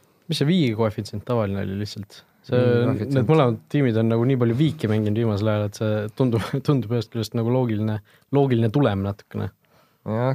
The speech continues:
Speaker 2: kohe, kohe selle välja otsin. Jah, ja mis teine, mis me oleme siin ka enne soovitud Cagliari mängude puhul, viik on kolm koma seitsekümmend seitse.
Speaker 1: Mm.
Speaker 2: Ja jah, Cagliari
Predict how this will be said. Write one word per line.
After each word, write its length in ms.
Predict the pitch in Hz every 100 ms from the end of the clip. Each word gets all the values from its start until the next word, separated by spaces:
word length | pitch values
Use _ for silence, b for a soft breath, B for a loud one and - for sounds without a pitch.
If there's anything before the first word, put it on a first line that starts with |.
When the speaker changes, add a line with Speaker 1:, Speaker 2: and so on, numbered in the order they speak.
| -
Speaker 2:
kohe, 300 | 113 113 110 104 101 101 107 104
kohe 220 | 123 127 104
selle 180 | 104 107
välja 280 | 123 117 117
otsin. 400 | 120 - 98 98 101 101 101 b b b b b -
Jah, 160 | 131
ja 100 | 131
mis 200 | 113 120 -
teine, 240 | 123 117 101
mis 140 | 101
me 80 | 107
oleme 140 | 101 101
siin 100 | 107
ka 120 | 107
enne 140 | 101 95
soovitud 300 | 107 101 -
Cagliari 320 | 107 110 104
mängude 320 | 104 101 92
puhul, 300 | 98 101 98 95 -
viik 300 | 127 127 -
on 140 | 104 104
kolm 220 | 123 117
koma 120 | 101 107
seitsekümmend 340 | 107 - 95
seitse. 320 | 107 101 98 - _ b b b b
Speaker 1:
Mm. 140 | 117 104
Speaker 2:
Ja 160 | 104 104 104 104 104 101 104 107 104
jah, 140 | 113 -
Cagliari 340 | 120 123 120